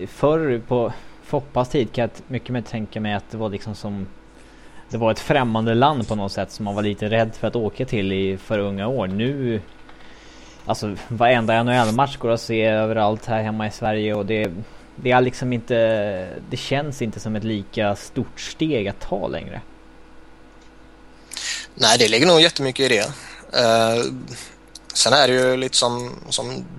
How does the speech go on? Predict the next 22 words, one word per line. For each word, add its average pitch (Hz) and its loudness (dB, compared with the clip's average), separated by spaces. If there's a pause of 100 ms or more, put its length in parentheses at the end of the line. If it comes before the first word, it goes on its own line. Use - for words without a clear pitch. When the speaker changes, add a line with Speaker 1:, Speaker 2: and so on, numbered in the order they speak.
Speaker 2:
du 120 -4
sa 107 0
precis 117 0
i 117 -4
början, 110 2
att 113 -6
det, 113 0 (200)
det 123 -2
finns 117 2
ju 123 2
inte 110 -2
någon 110 0
generell 120 6
re-, 110 -6 (440)
regel 110 6
som 113 4
gäller, 107 0
Speaker 1:
Ja, 110 0
det 113 0
är 104 -2
Speaker 2:
utan 110 6
Speaker 1:
individuellt, 104 0